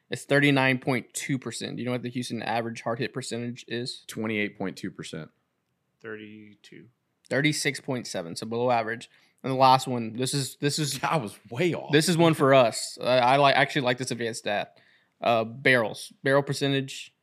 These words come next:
Speaker 1: Um, the league average is eight point two percent.
Speaker 3: Put barrels
Speaker 2: Ast-,
Speaker 3: on the ball.
Speaker 2: Astros are above at nine point four.
Speaker 3: I was thinking they're, they're right around, like, eight point five.
Speaker 1: Six.
Speaker 3: God damn.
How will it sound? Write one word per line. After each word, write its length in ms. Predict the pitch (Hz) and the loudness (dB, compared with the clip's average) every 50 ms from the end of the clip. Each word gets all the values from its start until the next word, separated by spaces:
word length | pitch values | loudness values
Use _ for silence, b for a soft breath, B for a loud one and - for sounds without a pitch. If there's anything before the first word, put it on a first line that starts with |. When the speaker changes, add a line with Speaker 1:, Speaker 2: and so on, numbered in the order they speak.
| _ - | _ -10
Speaker 1:
Um, 480 | - 113 113 113 107 101 95 85 104 139 _ _ _ _ _ _ _ _ _ _ _ _ - - - _ _ _ _ _ _ _ _ _ _ _ _ _ _ _ _ _ _ | -8 -6 -6 -6 -6 -6 -6 -8 -10 -14 _ _ _ _ _ _ _ _ _ _ _ _ -18 -18 -18 _ _ _ _ _ _ _ _ _ _ _ _ _ _ _ _ _ _
the 60 | - | -4
league 220 | 135 135 139 135 131 | 0 2 4 6 6
average 240 | 131 131 135 135 120 | 6 6 6 4 0
is 80 | 110 | -2
eight 200 | - 117 127 123 | -4 -4 -4 -4
point 240 | - - 113 101 - | -6 -8 -8 -8 -8
two 140 | - - 87 | -8 -8 -8
percent. 300 | - - - - - - - _ _ _ _ _ _ _ _ _ _ _ _ _ _ _ _ _ _ _ _ - | -8 -10 -14 -16 -16 -18 -20 _ _ _ _ _ _ _ _ _ _ _ _ _ _ _ _ _ _ _ _ -14
Speaker 3:
Put 220 | 165 185 165 151 | -14 -12 -10 -8
barrels 180 | 131 139 151 156 | -4 0 2 4
Speaker 2:
Ast-, 200 | 110 120 131 143 | 4 4 2 0
Speaker 3:
on 40 | 139 | -2
the 60 | 131 | -6
ball. 460 | 120 117 123 113 110 107 98 92 90 - | -8 -8 -8 -6 -6 -6 -8 -8 -4 0
Speaker 2:
Astros 560 | 95 107 123 135 - - 143 135 135 127 113 | 2 2 2 2 0 0 0 0 0 0 -2
are 140 | 120 120 110 | -2 0 -2
above 400 | 107 90 85 107 110 107 104 95 | -2 0 0 0 2 2 2 0
at 100 | 95 90 | -2 -4
nine 160 | 95 95 101 98 | -4 -4 -4 -6
point 220 | - 101 92 87 | -6 -10 -10 -10
four. 380 | - - 82 80 73 71 - _ _ _ - | -12 -12 -10 -10 -10 -12 -14 _ _ _ -8
Speaker 3:
I 120 | 117 117 | -6 -6
was 100 | 123 123 | -6 -6
thinking 200 | 120 156 143 135 | -8 -10 -10 -8
they're, 260 | 123 123 123 120 123 - | -6 -6 -6 -6 -8 -8
they're 200 | 127 127 117 110 | -10 -10 -8 -8
right 200 | 113 117 113 113 | -6 -8 -8 -8
around, 400 | 110 107 107 107 107 104 104 - | -8 -10 -10 -12 -12 -14 -16 -16
like, 280 | 90 85 104 95 _ - | -16 -16 -18 -18 _ -18
eight 180 | 104 113 - _ | -16 -16 -16 _
point 180 | - 104 95 _ | -20 -20 -20 _
five. 260 | - - 90 92 110 _ _ _ | -16 -16 -14 -14 -16 _ _ _
Speaker 1:
Six. 720 | - - - - - 117 92 - - - - - - - _ _ _ _ _ _ _ _ - | -12 -8 -6 -4 -4 -4 -6 -6 -8 -8 -8 -8 -10 -14 _ _ _ _ _ _ _ _ -20
Speaker 3:
God 120 | - 175 B B B B B B _ _ _ | -16 -16 B B B B B B _ _ _
damn. 200 | 156 156 147 | -20 -20 -20